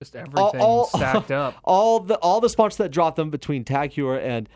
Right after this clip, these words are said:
Speaker 2: Gatorade, and the only ones that kept them were Nike. And I mean, is there honestly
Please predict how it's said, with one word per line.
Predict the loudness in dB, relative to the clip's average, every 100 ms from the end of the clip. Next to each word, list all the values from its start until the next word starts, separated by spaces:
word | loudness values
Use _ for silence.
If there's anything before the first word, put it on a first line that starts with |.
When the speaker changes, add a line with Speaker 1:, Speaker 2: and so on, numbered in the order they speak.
| _ _ -2
Speaker 2:
Gatorade, | 2 2 0 -2 -2 -2
and | -2
the |
only | -2
ones | 0
that | -2
kept | 0 -2
them | -2 -4
were | -6
Nike. | -4 0 0 0 -4 -6 -6 -6
And | -6 -6 -2
I | -2
mean, | 0 0 -2 _ _ _ _ _ _ _ -2
is | 0
there | 4 2
honestly | 4 2 2 -2 -2 -2 -2 -4